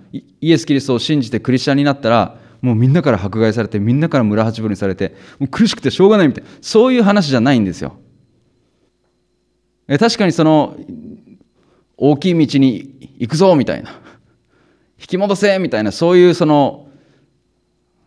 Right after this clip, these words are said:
困難がある、つ-、ついてくるんですよ。パウロは、その、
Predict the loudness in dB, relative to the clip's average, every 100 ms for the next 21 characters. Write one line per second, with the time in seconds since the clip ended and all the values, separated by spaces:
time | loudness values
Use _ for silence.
0 | _ _ 2 4 4 2 -2 -4 -14 -20
1 | -20 _ _ _ _ -2 0 0 -2 -6
2 | -14 -20 _ _ _ _ _ _ _ _
3 | _ _ _ _ _ _ _ _ _ 2
4 | 4 6 4 2 -2 -4